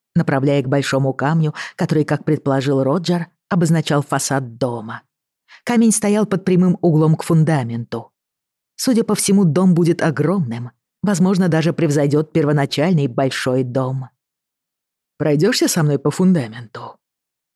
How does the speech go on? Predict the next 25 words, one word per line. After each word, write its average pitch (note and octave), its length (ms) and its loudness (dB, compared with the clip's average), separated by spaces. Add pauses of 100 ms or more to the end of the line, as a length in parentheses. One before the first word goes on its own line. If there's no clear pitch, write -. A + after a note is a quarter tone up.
(120)
Кивнув, C3+ 580 -4 (360)
Роджер D#3+ 380 0
последовал C#3 560 0
за C#3 160 -2
тестем A#2+ 640 -10 (420)
и G3 60 -4
с - 80 -2
удивлением F3 520 4
заметил D#3 460 0
высеченное D3+ 560 0
на C#3 120 0
камне D3+ 380 0
слово C#3 580 -2
"Фрезер", A#2+ 720 -4 (380)
а G3 80 -4
под G#3+ 200 2
ним A3+ 240 4
дату — B2+ 520 -4 (300)
тысяча D#3 340 0
семьсот C#3 600 -4 (200)
семьдесят C#3+ 580 0
девятый. A#2+ 840 -4 (1000)
"Мой A#3+ 220 2
краеугольный D#3 720 2
камень", — A2+ 580 -12